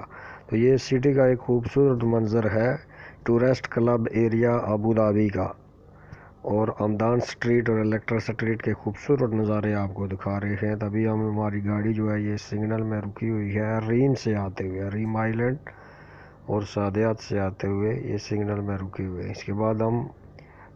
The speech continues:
हमदान Street पर जाएंगे। तो viewer, अगर आपको हमारी ये वीडियो पसंद आए तो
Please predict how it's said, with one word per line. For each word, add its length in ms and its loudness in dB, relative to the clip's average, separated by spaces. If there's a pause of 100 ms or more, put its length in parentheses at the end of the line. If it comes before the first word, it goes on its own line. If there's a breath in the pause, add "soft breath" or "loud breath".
(160)
हमदान 420 0
Street 420 -2
पर 180 -4
जाएंगे। 380 -6 (1800 loud breath)
तो 120 -2
viewer, 340 2
अगर 240 0
आपको 320 0
हमारी 300 2
ये 100 2
वीडियो 360 2
पसंद 380 -2
आए 180 2
तो 120 -2